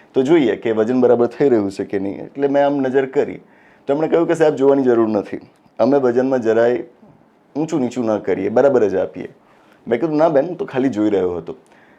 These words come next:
તો કે, "ના, વજનમાં ગોટાળા કરવાવાળા હોય છે, પણ એ ફલાણી ફલાણી જાતિના લોકો. તમે એમની લારી પર જશો ને તો એ લોકો હંમેશા વજનમાં કંઈક ને કંઈક ઘટતું તો કરે જ. તમને બતાવ્યું હોય એક કિલો અને ઘરે જઈને જોશો તો એમાં સો બસો ગ્રામ ઓછું હશે."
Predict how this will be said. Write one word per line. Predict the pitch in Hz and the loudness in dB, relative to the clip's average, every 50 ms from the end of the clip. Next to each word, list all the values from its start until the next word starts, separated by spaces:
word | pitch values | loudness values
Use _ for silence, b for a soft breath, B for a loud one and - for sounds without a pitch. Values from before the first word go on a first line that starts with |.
| b b b b | b b b b
તો | - | -6
કે, | 131 - 165 | -2 0 2
"ના, | 175 190 170 135 | 2 4 2 2
વજનમાં | 107 117 120 131 151 156 160 165 143 | 2 2 2 2 2 2 2 0 0
ગોટાળા | 123 120 143 147 151 143 | 0 2 2 2 2 2
કરવાવાળા | 147 143 147 151 147 147 143 143 | 0 0 2 2 2 4 4 2
હોય | - - 117 113 120 | 2 2 0 -2 -2
છે, | 120 - 113 87 | -4 -6 -8 -8
પણ | - - - 123 127 | -8 -6 -4 -4 -4
એ | 143 160 175 - - - - _ - - | -4 -6 -6 -8 -10 -12 -16 _ -4 0
ફલાણી | 139 147 156 170 175 | 2 2 2 2 0
ફલાણી | 165 165 143 147 147 143 | 0 0 0 0 0 2
જાતિના | 127 123 - 123 113 113 101 | 0 0 0 0 -2 -2 -2
લોકો. | 95 85 80 - - - - _ _ _ _ _ _ _ _ _ _ _ - | -4 -6 -8 -10 -14 -16 -18 _ _ _ _ _ _ _ _ _ _ _ -8
તમે | 107 107 120 127 135 139 - - 110 | -6 -2 0 0 0 0 -2 0 0
એમની | 117 123 139 151 160 | 0 2 2 2 4
લારી | 147 139 135 139 | 4 4 4 4
પર | 139 - 143 139 | 4 2 0 2
જશો | 120 131 131 - 208 202 | 2 0 -2 0 -2 -4
ને | 156 123 101 | -4 -4 -6
તો | - 123 | -4 -2
એ | 123 | 0
લોકો | 127 131 131 143 | 0 0 0 -2
હંમેશા | 120 117 120 135 147 147 139 - 131 | -2 -2 -2 -2 -4 -4 -4 -4 -2
વજનમાં | 113 110 107 107 110 117 123 131 143 143 B B B B B | -2 -2 -2 -2 -4 -4 -2 -4 -4 -6 B B B B B
કંઈક | - 139 147 147 | 2 2 2 2
ને | 151 151 - | -2 -4 -2
કંઈક | 139 139 143 135 113 | -2 -4 -4 -4 -6
ઘટતું | 110 104 113 113 - 143 - | -4 -2 -2 -2 -2 -4 -6
તો | 120 107 | -4 -2
કરે | - 117 120 104 90 | 0 0 0 0 -2
જ. | 78 - - 120 _ _ b b b b b b b | -4 -6 -12 -20 _ _ b b b b b b b
તમને | - 104 120 123 | -4 -2 -2 0
બતાવ્યું | 117 113 113 135 135 135 135 131 | 0 0 2 4 4 4 4 2
હોય | 127 135 | 2 0
એક | 143 - | 0 -2
કિલો | - 120 107 101 104 104 | -6 -6 -4 -2 -2 -4
અને | 104 110 107 | -4 -4 -4
ઘરે | 95 104 104 113 123 123 120 - - 113 | -2 -2 0 0 0 0 -2 -4 -6 -6
જઈને | 107 117 117 117 120 | -4 -4 -2 -2 -4
જોશો | 110 113 131 139 - - 104 98 | -2 0 -2 -2 -2 -2 -6 -4
તો | 98 - 107 107 | -4 -2 -2 -2
એમાં | 107 107 110 110 113 113 113 110 | -2 -2 -2 -2 0 0 -2 -2
સો | - 123 120 | 0 0 0
બસો | 120 120 113 123 | 0 -2 -4 -2
ગ્રામ | 110 113 113 117 | 0 0 0 0
ઓછું | 123 127 - - 113 90 87 | -2 -6 -6 -6 -6 -6 -6
હશે." | 82 - - | -8 -10 -14